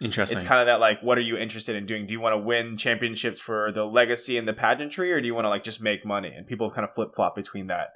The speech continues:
Speaker 2: uh, at least in League of Legends.
Speaker 1: Yeah. And just backing up to, like, what you said earlier about the analogy from, like, you know, N F L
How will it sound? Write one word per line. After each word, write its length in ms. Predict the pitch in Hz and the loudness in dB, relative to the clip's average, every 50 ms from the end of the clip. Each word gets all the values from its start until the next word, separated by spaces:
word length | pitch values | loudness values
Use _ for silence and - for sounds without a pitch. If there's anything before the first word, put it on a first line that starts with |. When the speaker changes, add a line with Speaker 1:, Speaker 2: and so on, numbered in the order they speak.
| _ _ - - - _ - | _ _ -20 -20 -14 _ 2
Speaker 2:
uh, 120 | 98 92 - | 2 4 4
at 120 | 98 107 | 4 4
least 220 | 117 117 113 - | 4 2 0 0
in 140 | 117 104 98 | -2 -4 -4
League 160 | 98 98 92 | -4 -4 -4
of 60 | 92 90 | -4 -4
Legends. 460 | 90 90 87 87 80 80 85 - - _ _ _ _ | -4 -6 -6 -8 -14 -16 -18 -20 -20 _ _ _ _
Speaker 1:
Yeah. 420 | 117 120 113 107 98 92 92 - - - _ - | 6 8 8 8 6 4 2 -2 -6 -8 _ -2
And 80 | 127 | 0
just 160 | 113 143 165 - | 2 2 4 6
backing 240 | 196 202 170 147 135 | 6 6 6 6 4
up 80 | 131 | 4
to, 100 | 135 113 | 4 2
like, 80 | 101 95 | 0 2
what 100 | 98 - | 0 -2
you 80 | 101 98 | -2 0
said 160 | - 101 92 | 2 2 2
earlier 320 | 95 95 95 95 92 90 | 4 4 4 4 2 2
about 320 | 90 90 90 90 87 - - | 2 0 0 0 0 0 0
the 140 | 98 - | 0 0
analogy 520 | 101 98 95 92 90 90 92 92 95 92 92 | 0 0 0 0 0 0 0 0 -2 -4 -4
from, 380 | 90 - 101 95 90 87 90 | -4 -2 0 0 0 0 -2
like, 280 | 87 87 85 87 87 - - - - _ _ _ _ _ _ _ _ _ _ _ _ - | -4 -4 -4 -6 -6 -8 -12 -20 -20 _ _ _ _ _ _ _ _ _ _ _ _ -4
you 120 | - 107 | 0 2
know, 80 | 95 87 | 2 4
N 160 | - 98 98 | 4 2 2
F 160 | 92 92 - | 2 2 2
L 400 | 98 95 92 92 92 90 90 - | 4 4 4 4 2 0 -2 -4